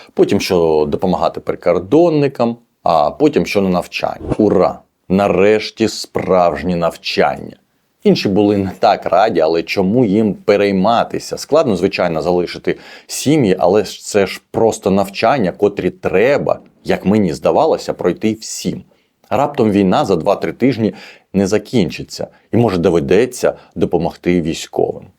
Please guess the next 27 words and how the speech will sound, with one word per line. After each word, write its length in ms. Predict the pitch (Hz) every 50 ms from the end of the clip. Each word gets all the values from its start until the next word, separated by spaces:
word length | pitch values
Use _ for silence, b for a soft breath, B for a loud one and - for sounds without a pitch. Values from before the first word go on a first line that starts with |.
| _ _ _
Але 200 | - 120 123 113
я 100 | 101 95
все 240 | 95 - - 113 107
одно 320 | 104 101 101 110 127 131
був 160 | 113 95 95 92
впевнений, 600 | - - - 131 135 117 101 87 82 80 80 78
що 260 | - - 90 90 82
після 280 | - - 92 - 92 82
цих 280 | - - 87 - -
навчань 460 | 85 85 - - - 104 98 101 90 80
нас 300 | 87 87 85 - - 80
розгонять 520 | 82 82 73 78 85 87 82 78 76 -
по 80 | - 82
домам. 440 | 71 76 76 76 71 67 67 67 b b b b b b b b b b b b b b b b b -
Ну 60 | 113
то 140 | - - 131
вже 240 | 110 95 98 95 92
інша 240 | 98 98 - - 87
історія. 600 | 78 - - - - 80 78 - - - - B B B B B B B
Що 180 | - - 220
стосується 720 | 214 - - 110 - - 139 135 117 101 92 - 92 85
військкоматів 800 | 82 85 80 - - - 87 85 92 120 135 135 - - 71 -
чи 140 | - - 90
так 200 | - 85 73 71
званих 500 | 71 78 78 90 95 98 90 87 - -
Т 300 | - _ - 95 92 90
Ц 320 | 92 - - 92 82 80